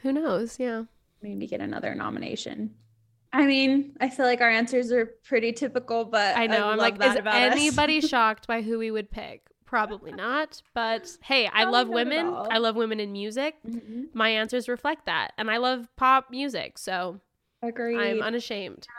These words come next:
Speaker 2: Yeah. And if you feel differently, go vote on our stories. You can sway the audience another way. <laughs>
Speaker 1: Tell us we're wrong. It's fine.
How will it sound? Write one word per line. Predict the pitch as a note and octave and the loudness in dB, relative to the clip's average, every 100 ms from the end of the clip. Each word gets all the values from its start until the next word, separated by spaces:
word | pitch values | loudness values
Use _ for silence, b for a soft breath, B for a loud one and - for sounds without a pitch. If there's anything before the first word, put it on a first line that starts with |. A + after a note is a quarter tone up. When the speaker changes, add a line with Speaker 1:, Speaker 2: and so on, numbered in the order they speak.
| A#3 | -14
Speaker 2:
Yeah. | A#3 - b b C4+ | -14 -20 b b 2
And | C4 | 4
if | B3+ | 6
you | B3+ | 4
feel | C#4+ C#4+ | 6 4
differently, | C#4+ C#4 C#4 D#4 F4+ | 2 0 -2 0 -2
go | C4+ A#3+ | 0 0
vote | A#3+ A#3+ A#3 | 0 0 0
on | A#3 | 0
our | A3+ | -2
stories. | - G#3+ G#3 A3+ D4+ D#4+ | -4 -4 -2 -2 -4 -4
You | A3 | -6
can | G3 G#3+ G#3 | -6 -6 -6
sway | - G3 G3+ | -4 -2 -2
the | G#3 | 0
audience | G3+ G3+ G#3 G#3+ A3 | 0 0 0 -4 -4
another | G#3+ G3 G#3 | -4 -2 0
way. | G3+ E4+ | 4 4
<laughs> | D#4+ - | 4 0
Speaker 1:
Tell | - G#3+ | -4 2
us | G#3+ - | 2 4
we're | G3+ | -2
wrong. | G3+ F#3 G#3+ D#4 - | 0 -2 -2 -6 -10
It's | A3+ - | -12 -8
fine. | A3 A3 A#3+ D#4 E4+ | -4 -4 -2 -4 -6